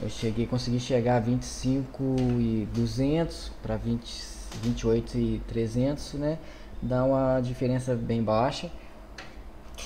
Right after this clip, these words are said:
Então dá pra você ser bem aceito em, em raid. É isso aí, galera. É, se você gostou, você dê um likezinho. Se você não gostou, você dá um like também pra ajudar o nosso canal.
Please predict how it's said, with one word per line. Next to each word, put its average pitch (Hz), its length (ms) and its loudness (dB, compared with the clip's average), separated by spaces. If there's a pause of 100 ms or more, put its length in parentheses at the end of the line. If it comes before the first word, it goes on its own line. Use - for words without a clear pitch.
(240)
Então 143 340 2
dá 139 160 8
pra 156 120 0
você 143 280 0
ser 139 160 2
bem 131 200 6
aceito 139 520 2
em, 131 320 2 (100)
em 127 120 2
raid. 92 440 0 (720)
É 110 100 0
isso 120 180 0
aí, 143 80 8
galera. 98 380 6 (220)
É, 101 320 2
se - 80 -12
você 127 220 -2
gostou, 143 340 0
você 135 140 -2
dê 117 120 4
um 117 100 2
likezinho. 123 600 2
Se 135 120 -6
você 127 120 -2
não 127 120 2
gostou, 117 300 -2
você 123 100 -4
dá 113 100 0
um 113 120 0
like 113 220 -2
também 107 200 -2
pra 107 140 -4
ajudar 104 260 -2
o 107 40 0
nosso 104 220 -4
canal. 143 540 2